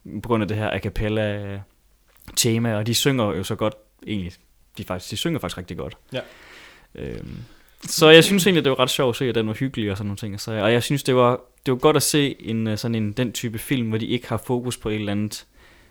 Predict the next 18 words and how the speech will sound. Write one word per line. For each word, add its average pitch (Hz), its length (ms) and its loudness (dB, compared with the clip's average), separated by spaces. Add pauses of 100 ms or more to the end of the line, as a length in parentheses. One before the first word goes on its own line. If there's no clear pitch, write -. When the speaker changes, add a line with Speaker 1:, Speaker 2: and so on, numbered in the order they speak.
(280)
Speaker 2:
alt 131 260 2
for 104 160 -6
irriterende 98 480 -4
kærlighedsdrama, 90 960 -6
og - 140 -8
Speaker 1:
Mm. - 180 -4
Speaker 2:
alt 117 260 2
for 95 360 -2
sådan, 101 260 -2
du 113 120 -4
ved, 117 240 2
alle 127 180 4
de 127 100 -4
her 113 300 0
klichéproblemer, 110 800 -2
de 95 100 -8
skal - 180 -10
have. 104 200 -4